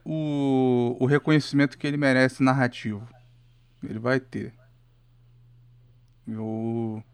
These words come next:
eu pelo menos acho que, especialmente o final,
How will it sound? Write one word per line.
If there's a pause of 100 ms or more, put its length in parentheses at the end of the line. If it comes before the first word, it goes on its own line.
(140)
eu
pelo
menos
acho
que, (920)
especialmente
o
final,